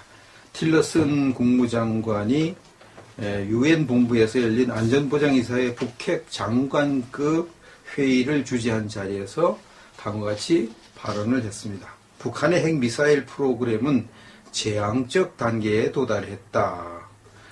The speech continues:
서울과 도쿄에 대한 북한의 핵 공격 위협은 이제 현실이고 미국에 대한 위협도 시간 문제일 뿐이다." 아,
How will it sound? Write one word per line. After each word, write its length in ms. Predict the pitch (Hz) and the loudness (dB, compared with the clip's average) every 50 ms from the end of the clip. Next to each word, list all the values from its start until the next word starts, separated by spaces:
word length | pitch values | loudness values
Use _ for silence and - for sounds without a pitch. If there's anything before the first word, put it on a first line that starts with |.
| - - | -20 -14
서울과 720 | - - - - 147 131 127 139 165 170 175 147 113 - - | -10 -8 -4 2 4 4 6 6 4 4 4 2 2 0 -2
도쿄에 460 | 120 117 113 - - 170 170 165 156 | -2 -2 -2 0 2 4 4 4 4
대한 220 | 156 156 151 135 | 2 2 2 2
북한의 380 | 123 127 120 - 151 147 143 120 | 0 -2 -4 -4 -2 -2 -2 -2
핵 180 | 131 135 - - | -2 -4 -6 -4
공격 420 | - 131 131 131 127 127 123 113 | -2 0 2 2 4 2 2 2
위협은 420 | 117 117 117 113 113 - 160 143 | 0 0 0 0 0 0 0 2
이제 220 | 127 117 113 143 123 | 0 2 2 0 -2
현실이고 1040 | - - 165 185 180 165 - - 131 104 101 101 - - 127 147 160 170 170 170 - - - - - - - - - - - - - | -2 -2 -2 -2 -2 -2 -2 -2 -4 -4 -4 -6 -2 2 4 6 6 6 4 2 -2 -10 -18 -20 -20 -20 -20 -20 -20 -20 -20 -14 -8
미국에 480 | 127 160 175 170 190 170 175 180 165 139 | -6 -4 0 2 4 4 6 4 4 4
대한 320 | 156 160 160 160 160 139 | 4 4 6 4 4 2
위협도 1120 | 120 120 127 135 131 127 117 131 131 123 117 - - - - 160 170 175 175 175 202 185 | 0 0 0 2 2 2 2 2 0 -2 -2 -6 -12 -6 0 2 4 6 6 4 2 0
시간 400 | - - - - 208 196 175 165 | -4 -4 0 2 2 2 4 2
문제일 560 | 160 127 113 113 110 110 110 107 107 107 107 - | 2 0 0 0 0 0 0 0 0 -2 -6 -8
뿐이다." 640 | - 120 107 101 95 92 98 101 98 92 - - - - _ - - - - - - - - - - - _ | -8 -8 -6 -6 -6 -6 -6 -6 -6 -8 -10 -14 -20 -20 _ -20 -20 -20 -20 -20 -20 -20 -20 -20 -20 -20 _
아, 40 | - | -16